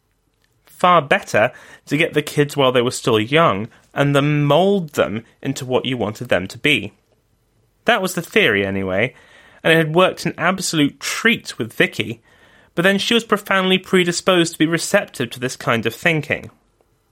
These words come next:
Of all her siblings, she was the most like her father. The difficulty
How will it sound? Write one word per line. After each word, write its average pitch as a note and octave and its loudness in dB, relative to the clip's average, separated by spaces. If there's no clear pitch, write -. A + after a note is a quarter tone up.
Of C#3 -4
all F3 6
her D#3+ 0
siblings, E3 0
she - 0
was F#3+ 2
the - 2
most F3 2
like D3 0
her C3+ 0
father. F3 2
The C3+ -8
difficulty G3 -2